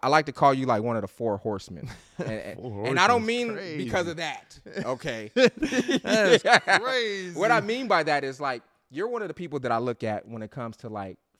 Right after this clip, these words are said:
Speaker 1: fashion,
Speaker 2: Mm.
Speaker 1: right? Like, when you go somewhere, you,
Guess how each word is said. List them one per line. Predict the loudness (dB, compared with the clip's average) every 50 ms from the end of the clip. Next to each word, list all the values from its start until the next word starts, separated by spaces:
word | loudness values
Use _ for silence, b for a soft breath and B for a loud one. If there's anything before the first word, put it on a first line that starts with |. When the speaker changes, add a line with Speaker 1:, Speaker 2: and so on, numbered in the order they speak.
| _ -8
Speaker 1:
fashion, | -8 -8 -8 -10 -16 -20 -20 _ _ _ _ _ _ _ -14
Speaker 2:
Mm. | -10 -8
Speaker 1:
right? | -8 -8 -8 -10 _ _ _ _
Like, | -12 -10 -10 -10
when | -10 -10
you | -8 -4
go | -4 -4 -4
somewhere, | -4 -8 -10 -8 -8 -6 -6 -6 -6
you, | -8 -10 -14